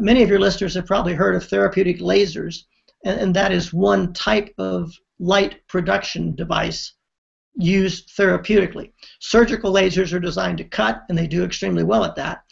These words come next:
Therapeutic lasers or soft lasers or cold lasers are used not to cut,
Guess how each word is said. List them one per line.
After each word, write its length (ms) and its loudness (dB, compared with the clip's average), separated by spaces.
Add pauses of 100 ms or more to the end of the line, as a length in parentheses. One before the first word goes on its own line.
(380)
Therapeutic 540 2
lasers 520 0
or 140 0
soft 400 -2
lasers 460 -2
or 160 -10
cold 400 -4
lasers 480 -8 (380)
are 120 2
used 320 -2
not 220 0
to 40 -8
cut, 440 -2